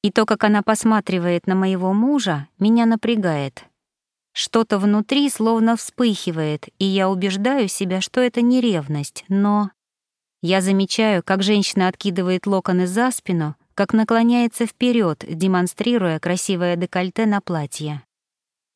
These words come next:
Я приближаюсь к столу, и наши взгляды с Олегом сталкиваются. Мой муж откидывает белоснежную салфетку и встаёт, как только я приближаюсь, протягивает руку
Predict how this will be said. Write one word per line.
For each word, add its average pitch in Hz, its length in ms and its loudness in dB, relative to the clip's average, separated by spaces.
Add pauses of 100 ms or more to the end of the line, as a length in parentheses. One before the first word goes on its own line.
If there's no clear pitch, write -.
(300)
Я 214 220 2
приближаюсь 208 680 0
к - 60 -14
столу, 220 440 0
и 202 120 0
наши 202 300 0
взгляды 190 400 0
с - 120 -6
Олегом 202 380 0
сталкиваются. 156 1000 -4 (540)
Мой 214 220 4
муж 220 260 4
откидывает 180 640 0
белоснежную 185 680 0
салфетку 185 600 -2
и 220 200 -4
встаёт, 226 540 0
как - 200 -4
только 175 280 -2
я 170 160 -2
приближаюсь, 165 840 -4 (180)
протягивает 180 760 0
руку 233 480 -2